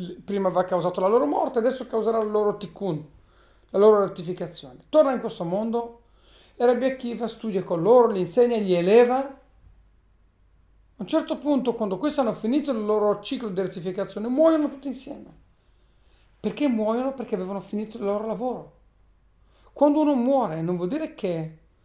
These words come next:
sparisce, vuol dire che ha concluso un ciclo per iniziarne uno nuovo. Non è che uno sparisce, non c'è più, l'anima è eterna,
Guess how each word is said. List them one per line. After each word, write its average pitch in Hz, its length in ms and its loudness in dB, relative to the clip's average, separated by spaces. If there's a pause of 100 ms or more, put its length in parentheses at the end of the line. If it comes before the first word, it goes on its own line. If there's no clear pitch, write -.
(220)
sparisce, 175 840 -6
vuol 208 160 -2
dire 277 200 -2
che 277 120 -4
ha - 120 -6
concluso 254 720 -4
un 254 160 -4
ciclo - 420 -14 (1700)
per 220 140 4
iniziarne 247 400 2
uno 233 180 2
nuovo. 247 560 4 (760)
Non 220 180 4
è 349 80 6
che 302 100 -2
uno 220 480 4
sparisce, 190 1300 0
non 196 140 -2
c'è 202 140 -2
più, 202 580 -2
l'anima 214 380 2
è 214 40 4
eterna, 185 840 -2